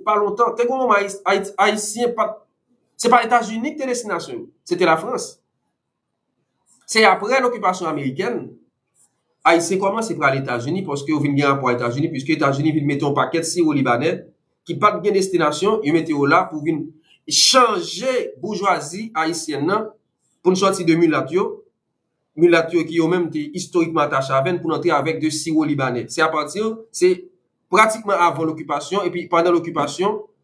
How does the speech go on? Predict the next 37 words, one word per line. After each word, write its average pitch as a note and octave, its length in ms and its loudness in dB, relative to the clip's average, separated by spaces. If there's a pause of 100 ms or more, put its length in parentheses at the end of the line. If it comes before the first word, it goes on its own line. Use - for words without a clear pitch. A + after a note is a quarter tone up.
(180)
que E3+ 360 0
Américains D#3 500 2
viennent D3+ 260 -2
imposer C#3+ 440 -2
nous D3+ 80 2
une C#3+ 160 0
sorte C3 220 -8
de C3 60 -8
bourgeoisie. B2 680 -2 (1300)
Qui D3+ 100 0
vient E3+ 120 6
faire E3 140 0
que D#3 80 -4
Haïti C#3+ 320 0
vient D3 100 -4
gagner C#3 200 2
un C#3 80 4
rapport B2 420 -2
direct C3+ 400 -2
avec B2 260 -2
les A#2+ 160 -2
États-Unis, B2 580 -2 (200)
et A#2+ 40 -8
puis C#3+ 120 0
depuis C#3+ 160 2
là, C#3 260 0
nous C#3 80 0
commençons B2+ 340 -2
à G#2+ 80 -2
aller A#2+ 140 2
aux A#2 40 0
États-Unis, A#2 500 0
et D3+ 100 2
nous D3+ 160 2
allons D3+ 200 2
en C3 60 -2
masse F#3 400 -2